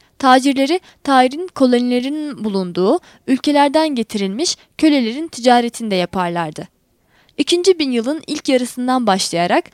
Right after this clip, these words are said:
Fenike krallıklarında bir tacir zümresi oluştu. Aracı ticareti yaptığı bu zümrenin dışarıya satılan mallar arasında buğday, şarap, Lübnan kerestesi, kuru balık gibi bizzat Lübnan'ın kendi ürettikleri vardı.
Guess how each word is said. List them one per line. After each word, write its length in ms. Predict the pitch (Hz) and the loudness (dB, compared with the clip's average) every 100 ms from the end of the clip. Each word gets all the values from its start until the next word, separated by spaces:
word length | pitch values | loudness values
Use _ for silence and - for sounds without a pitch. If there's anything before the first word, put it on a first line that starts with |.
| - _ | -20 _
Fenike 360 | 311 320 285 | -2 0 -2
krallıklarında 840 | - 226 208 202 - 190 190 294 294 | 0 0 0 -2 -6 -6 -2 -2 2
bir 120 | 320 | 0
tacir 440 | - 285 247 247 | 2 2 4 2
zümresi 500 | 240 214 226 220 - | -2 -2 -2 -2 -2
oluştu. 460 | - 170 170 - - _ _ _ _ _ - _ | -2 -2 -8 -10 -12 _ _ _ _ _ -20 _
Aracı 320 | 269 302 359 | 2 4 2
ticareti 560 | - 269 247 226 233 277 | 0 4 6 6 2 2
yaptığı 420 | 208 - 226 247 | 0 2 -4 0
bu 100 | 311 | 0
zümrenin 520 | 269 226 185 165 285 - - _ | 0 -2 -4 -6 -8 -12 -20 _
dışarıya 400 | 269 302 277 311 | -2 4 4 2
satılan 460 | - 269 247 247 254 | -2 -6 -2 0 2
mallar 400 | 254 254 285 311 | 2 2 2 2
arasında 640 | 214 196 - 180 170 262 - - _ | -2 -4 -6 -6 0 -2 -2 -18 _
buğday, 460 | 247 277 226 196 311 | 2 2 4 2 0
şarap, 560 | - - 277 233 285 - - - - | -4 0 2 2 0 -4 -20 -8 0
Lübnan 340 | 311 269 208 | 2 2 0
kerestesi, 720 | 202 208 190 - 170 - 339 - - _ | 0 -2 -2 -4 -8 -2 -2 -2 -20 _
kuru 240 | - 311 | 2 4
balık 280 | 262 294 - | 4 2 0
gibi 300 | 196 185 302 - _ _ | -6 -2 -2 -2 _ _
bizzat 400 | 320 277 277 311 | 0 4 2 4
Lübnan'ın 480 | 262 254 254 285 330 | -2 0 0 -2 -6
kendi 280 | - 302 294 | 0 2 2
ürettikleri 580 | 302 226 - - 208 202 | 2 2 0 -4 -4 0
vardı. 360 | 180 165 - | 0 -2 -6